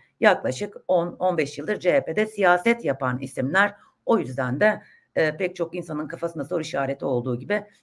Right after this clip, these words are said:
bizlerin de kafasında soru işareti var. Çünkü son on on beş yılda yapılan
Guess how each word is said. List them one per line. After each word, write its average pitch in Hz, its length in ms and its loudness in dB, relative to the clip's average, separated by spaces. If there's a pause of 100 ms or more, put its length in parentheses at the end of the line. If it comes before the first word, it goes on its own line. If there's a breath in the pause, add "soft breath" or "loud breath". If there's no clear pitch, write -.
(140)
bizlerin 208 440 0
de 135 120 2
kafasında 131 440 -4
soru 131 220 0
işareti 131 480 0
var. 202 260 2 (200 loud breath)
Çünkü 185 240 -10
son 165 220 0
on 180 160 0
on 175 180 0
beş 180 200 2
yılda 143 140 -4
yapılan 151 440 0